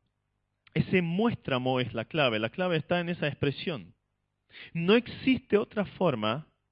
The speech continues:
de demostrar que realmente se tiene fe si no es a través de las obras. Yo puedo decir, "Mira, yo creo en Jesucristo como en mi Salvador, me va a llevar al cielo". Bárbaro. Si lo decís a alguien en la calle, dice,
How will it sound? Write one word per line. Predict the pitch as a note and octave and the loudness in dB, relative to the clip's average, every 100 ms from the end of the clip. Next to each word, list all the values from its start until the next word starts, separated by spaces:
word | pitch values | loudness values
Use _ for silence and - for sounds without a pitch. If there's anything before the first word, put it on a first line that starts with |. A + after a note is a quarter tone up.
| _ _ _ _ _ _ _ - | _ _ _ _ _ _ _ -4
de | B2+ C#3 | 2 2
demostrar | C#3 B2 A#2+ - - - F#3+ D#3 G#2+ | 2 0 -2 -4 -10 -4 -2 -2 -4
que | - A2 | -4 -2
realmente | A#2 C3+ F3 F#3 | -2 -4 -6 -8
se | D3+ | -10
tiene | D3 C#3+ C#3 | -8 -8 -8
fe | - E2+ - _ _ _ _ _ _ _ | -6 -8 -10 _ _ _ _ _ _ _
si | - A#2+ | -10 -6
no | A2+ A#2+ | -2 -2
es | B2+ - _ _ - | -2 -6 _ _ -12
a | |
través | G#2 G2 F2+ E2+ | -8 -6 -6 -6
de | D#2+ | -10
las | D#2 | -12
obras. | C2+ C2+ - - _ _ _ _ _ _ _ _ _ _ _ _ _ _ _ _ - | -16 -18 -20 -20 _ _ _ _ _ _ _ _ _ _ _ _ _ _ _ _ -10
Yo | - G#3+ | -4 -2
puedo | A#3+ A3+ | 0 0
decir, | E3+ D3+ A#2 | 0 -2 -2
"Mira, | A#2 D3+ C3 | -2 -2 -4
yo | A#3 - | -6 -8
creo | D#3 A#3+ | -6 -6
en | G3 | -6
Jesucristo | - - C#3 F#3+ G3 C3+ | -8 -10 -8 -6 -6 -6
como | C3+ C#3 | -6 -6
en | |
mi | C3+ | -6
Salvador, | - A#2+ B2+ A3 C#4+ F#3 | -6 -2 0 0 0 -2
me | D3+ | -2
va | D#3 | -2
a | |
llevar | D#3+ D3+ C#3+ | -2 0 0
al | C3 | -2
cielo". | B2+ G2+ F#2 - _ _ | -4 -2 -4 -8 _ _
Bárbaro. | G#2 G2 D#2+ D#2+ - _ _ _ _ _ _ _ _ _ _ _ - | -4 -4 -4 -6 -8 _ _ _ _ _ _ _ _ _ _ _ -4
Si | A#2+ | 0
lo | A#2+ | 0
decís | C3 D#3+ D#3+ | 0 -2 0
a | |
alguien | C#3+ D3 | 0 0
en | |
la | C3 | -2
calle, | A2+ D3 B2+ | -2 -4 -4
dice, | B2 | -8